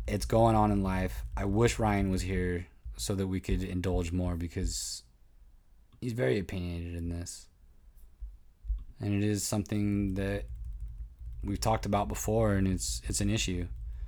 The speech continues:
Um, I did mention, uh, Cameron Champ wearing a black and white sh-, uh, shoe and, you know, putting Jacob Blake's name on there. Do what you can, man. That is fucking huge, dude.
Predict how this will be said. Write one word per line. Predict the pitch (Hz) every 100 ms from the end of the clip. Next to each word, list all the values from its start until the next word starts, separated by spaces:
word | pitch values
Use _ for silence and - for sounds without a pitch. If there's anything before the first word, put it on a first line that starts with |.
| - - - - -
Um, | 92 92 90 92
I | 95
did | 98
mention, | 101 98 - 98 98 95 95 -
uh, | 95 95 92 87
Cameron | 98 101 98
Champ | - 110 120 - - - - - - - - - - - - _ - - _ _ _ - -
wearing | 95 95 95
a |
black | 87 95 98
and | 101
white | 101 98 -
sh-, | - -
uh, | 101 95
shoe | - - 113 120 101
and, | 90 85 87 - - - - - - - - - - -
you | 92
know, | 90 95 101 _ -
putting | 104 98
Jacob | 101 95 98
Blake's | 101 104 -
name | 104 113
on | 107 87
there. | 82 82 - _ _ _ _ _ _ - - _ - _ _ _ _ _
Do | -
what | 120 156
you |
can, | - 127 135
man. | 95 98
That | 135
is | -
fucking | - 147 156
huge, | 120 - 139 165 95
dude. | - 85 107